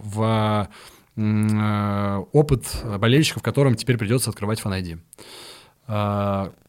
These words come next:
<clears throat> поддерживаем ли мы это или нет? А, ну, однозначного ответа,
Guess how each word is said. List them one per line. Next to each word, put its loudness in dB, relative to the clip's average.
<clears throat> 2
поддерживаем 8
ли 6
мы 8
это 4
или 4
нет? 4
А, 0
ну, 2
однозначного 2
ответа, 2